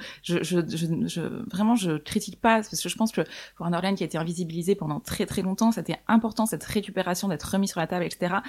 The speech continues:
Mais moi, je rêve plutôt d'un monde où on n'a pas besoin de manier les clitoris ni des pénis sur les murs, en fait. Et il y a aussi cette idée de, là-dedans de, de,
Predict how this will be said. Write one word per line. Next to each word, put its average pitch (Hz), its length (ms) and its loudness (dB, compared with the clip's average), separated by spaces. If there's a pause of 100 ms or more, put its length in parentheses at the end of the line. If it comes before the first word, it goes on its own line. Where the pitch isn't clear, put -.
(300)
Mais 185 60 0
moi, 196 80 6
je 208 80 4
rêve - 140 4
plutôt 214 240 4
d'un 180 160 6
monde 202 320 8
où 175 60 4
on 175 40 6
n'a 160 140 2
pas 185 120 4
besoin 180 400 4
de 185 120 4
manier 180 260 6
les 170 220 2
clitoris 185 400 -2
ni 208 80 8
des 165 120 4
pénis 185 300 2
sur 170 120 -2
les 170 100 2
murs, 180 200 2
en 156 60 -6
fait. - 320 -4 (520)
Et 180 60 0
il 180 40 4
y 185 60 8
a 190 40 8
aussi 202 160 2
cette 202 240 2
idée 214 220 6
de, 175 80 0
là-dedans 175 380 4
de, 185 180 4
de, - 280 -2